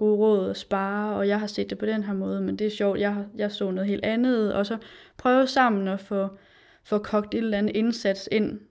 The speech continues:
øh, som bærer præg af noget struktur og noget med, at vi, at vi har en ens tilgang til at bruge nav i praksis. Jeg synes faktisk, i og med, at vi arbejder med det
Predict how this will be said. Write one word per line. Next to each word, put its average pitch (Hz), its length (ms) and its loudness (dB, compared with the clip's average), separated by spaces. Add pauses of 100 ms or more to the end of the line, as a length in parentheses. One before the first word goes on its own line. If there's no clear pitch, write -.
(720)
øh, 226 160 -10
som 214 200 -4
bærer 202 180 -2
præg 208 280 -2
af 196 80 -2
noget 190 140 -4
struktur 202 520 -2
og 190 100 -2
noget 190 240 -4
med, 202 120 0
at 190 220 -6
vi, 190 220 -4 (180)
at 202 80 0
vi 208 60 4
har 214 140 2
en - 60 -4
ens 202 260 0
tilgang 208 560 -4 (220)
til - 120 -4
at 208 80 0
bruge 208 240 0
nav 196 360 -2 (180)
i 214 80 -6
praksis. 202 640 -12 (600)
Jeg 214 120 -2
synes 254 320 4
faktisk, 208 360 0
i 262 120 2
og 214 140 4
med, 208 200 2
at 208 220 0
vi 190 140 -2
arbejder 196 600 0
med 190 320 0
det 202 180 0